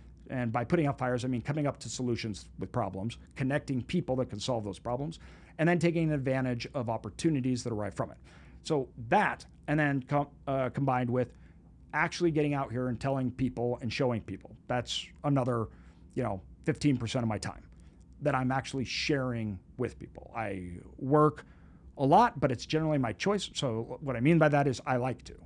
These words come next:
I, I'm doing what I love. Now, I take time off for my kids, and, and we, we, we do all of that. That's all fun. And yes, I'm in total control of that, meaning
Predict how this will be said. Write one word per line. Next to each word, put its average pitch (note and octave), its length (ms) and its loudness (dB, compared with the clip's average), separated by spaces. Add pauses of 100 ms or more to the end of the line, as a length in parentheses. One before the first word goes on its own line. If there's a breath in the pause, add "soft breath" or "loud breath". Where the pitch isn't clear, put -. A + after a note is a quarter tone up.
I, C3 140 -2
I'm C3+ 140 2
doing D3 260 6
what C3+ 100 2
I A#2+ 80 0
love. A2 200 -8 (440 loud breath)
Now, G#2 240 -2
I C3 120 0
take A#2+ 260 0 (360)
time C3 180 2
off A2+ 180 0
for A2 60 -12
my D2 120 -8
kids, D3+ 460 8
and, G2+ 260 -4
and G2 200 -6 (320)
we, B2 240 2
we, B2+ 220 2
we B2+ 160 2
do D3+ 200 8
all C#3+ 180 8
of A#2+ 100 0
that. B2 280 0
That's B2 260 -2
all C3 140 2
fun. A#2 240 2 (320 loud breath)
And A2 300 -2
yes, C3+ 200 -4
I'm B2 140 -2
in B2 140 -2
total B2+ 280 -4 (240)
control E3 380 6
of D3+ 80 8
that, C#3 280 4
meaning A#2+ 360 -2